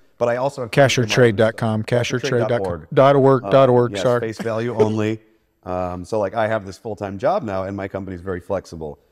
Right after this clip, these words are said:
Speaker 1: So you can try to find a job like mine,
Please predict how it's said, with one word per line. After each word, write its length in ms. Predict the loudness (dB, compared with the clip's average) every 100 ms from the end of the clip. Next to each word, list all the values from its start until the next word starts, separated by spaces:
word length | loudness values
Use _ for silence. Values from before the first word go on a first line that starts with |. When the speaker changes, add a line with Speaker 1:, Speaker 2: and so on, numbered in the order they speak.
| _
Speaker 1:
So 280 | -6 -6 -6
you 160 | -6 -6
can 300 | -2 -2 -2
try 180 | -2 -2
to 80 | -2
find 220 | -4 -4
a 60 |
job 300 | -2 -2 -2
like 160 | -4 -6
mine, 320 | -8 -8 -10